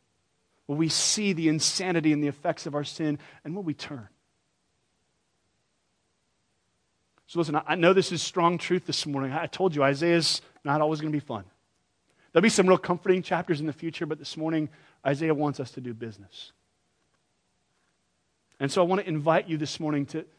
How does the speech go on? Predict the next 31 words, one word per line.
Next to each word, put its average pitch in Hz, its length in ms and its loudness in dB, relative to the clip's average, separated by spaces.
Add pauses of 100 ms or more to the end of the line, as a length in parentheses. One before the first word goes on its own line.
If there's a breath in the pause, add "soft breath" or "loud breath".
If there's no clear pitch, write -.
(720)
to 160 140 -6
wrestle 151 460 -2
with 143 240 -8
this. - 500 -16 (960)
I, 170 80 -6
I 151 60 -2
wanna 165 180 2
give 160 220 -4
you 214 140 -2
a 202 60 4
moment 180 340 4
just 165 140 -10
to 160 80 -10
take 190 500 2 (160 soft breath)
stock 185 540 4
of 139 100 -8
your 170 160 2
own 190 160 2
heart 175 380 -2 (180 loud breath)
and 143 160 -4
your 175 160 4
own 190 160 0
soul 170 380 0 (160 loud breath)
and 139 180 -4
what 175 160 4
is 175 140 2
God 165 240 6
calling 175 400 0
you 180 240 0
to - 160 -10
do. 147 420 4